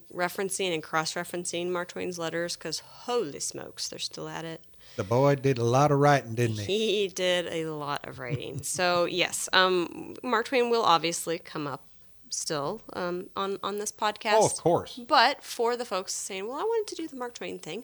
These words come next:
Speaker 1: When are they gonna talk about what there is to talk about? Mark Twain's from that town, but what's there to see?" Well, that's what there is to see. And you can do the
Speaker 2: Yes.
Speaker 1: cave and, of course, the Mark Twain riverboat.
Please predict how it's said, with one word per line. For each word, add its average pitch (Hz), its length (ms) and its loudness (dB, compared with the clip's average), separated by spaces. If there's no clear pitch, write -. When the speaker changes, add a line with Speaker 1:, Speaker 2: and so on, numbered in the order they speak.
Speaker 1:
When 302 120 -4
are 453 120 -2
they 466 100 2
gonna 403 140 -2
talk - 260 -4
about 285 260 0
what 233 180 -4
there 285 120 -6
is 285 160 -6
to - 340 -18
talk - 260 4
about? 240 180 -2
Mark 190 180 -8
Twain's 254 340 -2
from 214 300 -6
that 135 180 -8
town, 208 400 -6
but 240 140 -10
what's 247 240 -8
there 285 100 -6
to 285 100 -10
see?" - 520 -6
Well, 285 320 -8
that's 294 300 -4
what 269 200 -8
there 202 160 -6
is - 300 -6
to 175 320 -6
see. 294 640 -2
And 170 160 -4
you 170 100 -2
can 165 100 -8
do 165 60 -6
the 170 60 -8
Speaker 2:
Yes. - 80 -10
Speaker 1:
cave 302 220 -2
and, 370 80 0
of 359 60 -6
course, 415 200 2
the 403 120 -2
Mark 339 180 4
Twain 302 220 -2
riverboat. 269 480 0